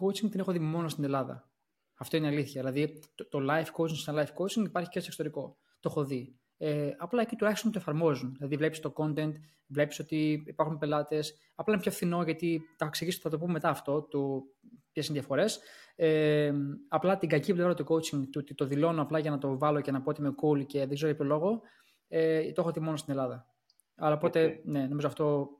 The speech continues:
Speaker 2: <laughs>
Speaker 1: αρκεί για το, για να το
Speaker 2: Αρκεί.
Speaker 1: κλείσουμε το θέμα.
Speaker 2: Ναι.
Speaker 1: Οπότε θα σου δώσω την πάσα, ε, στο, για να μιλήσεις, να ξεκινήσεις για τα niche, τι είναι και να μας πεις λίγα πράγματα για αυτό, όπως το, όπως το καταλαβαίνεις εσύ με την δικιά σου εμπειρία.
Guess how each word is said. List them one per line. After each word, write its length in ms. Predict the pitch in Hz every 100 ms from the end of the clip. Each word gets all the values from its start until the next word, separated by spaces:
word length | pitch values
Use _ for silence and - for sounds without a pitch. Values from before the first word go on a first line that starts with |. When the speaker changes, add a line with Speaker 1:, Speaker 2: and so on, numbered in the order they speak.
| _
Speaker 2:
<laughs> 260 | 151 - -
Speaker 1:
αρκεί 300 | 143 135 156
για 140 | 143
το, 120 | 139 139
για 440 | 135 131 - - 165
να 60 |
το 60 | 160
Speaker 2:
Αρκεί. 40 |
Speaker 1:
κλείσουμε 320 | 156 175 175 151
το 60 |
θέμα. 340 | 135 185 202 202 - - -
Speaker 2:
Ναι. 200 | 123 139
Speaker 1:
Οπότε 460 | 165 160 196 208 196
θα 280 | 185 170
σου 160 | 151 -
δώσω 160 | 175 -
την 120 | 160
πάσα, 380 | 175 175 151 -
ε, 600 | 143 147 143 143 139 120
στο, 480 | - - 151 143 143
για 100 | 147
να 80 | 147
μιλήσεις, 320 | 147 180 -
να 60 |
ξεκινήσεις 420 | 165 143 160 175 170
για 100 | 160
τα 120 | 143
niche, 460 | 170 156 151 - _ -
τι 100 | - 190 160
είναι 360 | 160 170 196 202 _ _ _ _ -
και 500 | 170 165 165 165 160 160 160 160 160 _ _ _
να 140 | 170
μας 120 | 165 160
πεις 120 | 196
λίγα 120 | 190
πράγματα 240 | 190 190
για 80 | 165
αυτό, 460 | 147 - 190 214 220 _ _
όπως 240 | 185 180
το, 100 | - -
όπως 280 | 156 175 151
το 160 | 170
καταλαβαίνεις 400 | 156 156 156 170
εσύ 300 | 147 - 170
με 100 | 160
την 240 | 147 151 147
δικιά 160 | 143
σου 120 | 147 151
εμπειρία. 380 | 143 139 131